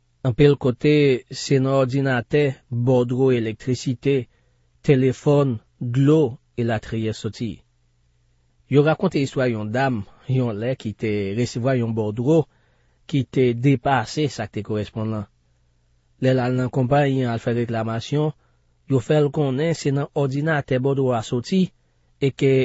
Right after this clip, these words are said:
yo va koupe sèvis li, si l pa peye tout montan. Ki fè, depi se òdinatè a ki pale, se fini.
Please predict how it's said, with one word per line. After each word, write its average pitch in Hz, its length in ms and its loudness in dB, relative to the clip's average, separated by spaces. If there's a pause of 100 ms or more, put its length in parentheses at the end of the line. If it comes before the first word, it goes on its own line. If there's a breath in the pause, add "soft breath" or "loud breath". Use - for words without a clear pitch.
yo 135 240 2
va 123 240 0
koupe 151 240 0
sèvis 123 480 -4
li, 120 140 -2 (420)
si 120 160 -4
l 110 80 -6
pa 101 160 -4
peye 98 240 -4
tout 95 240 -8
montan. 90 380 -8 (960)
Ki 110 160 -4
fè, 160 220 2 (340 soft breath)
depi 135 320 0
se 127 240 0
òdinatè 131 640 -2
a 113 80 -8
ki 120 160 -8
pale, 120 320 -2
se - 160 -4
fini. 151 380 0